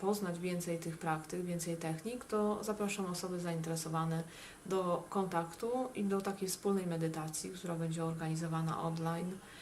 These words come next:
mm, z osobami, które przychodzą na warsztaty już cyklicznie od kilku lat i uczestniczą,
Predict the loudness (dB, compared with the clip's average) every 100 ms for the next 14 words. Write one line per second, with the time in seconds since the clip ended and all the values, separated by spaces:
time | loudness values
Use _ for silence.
0 | -14 -14 -12 -4 -2 0 2 2 0 -2
1 | 0 0 2 0 0 -2 -4 -4 -4 0
2 | 2 2 2 2 2 0 0 0 0 -2
3 | -2 -2 -2 -4 -4 -2 0 -2 -2 -2
4 | -2 0 0 0 -4 -8 -6 -4 -2 -4
5 | -4 -4 -2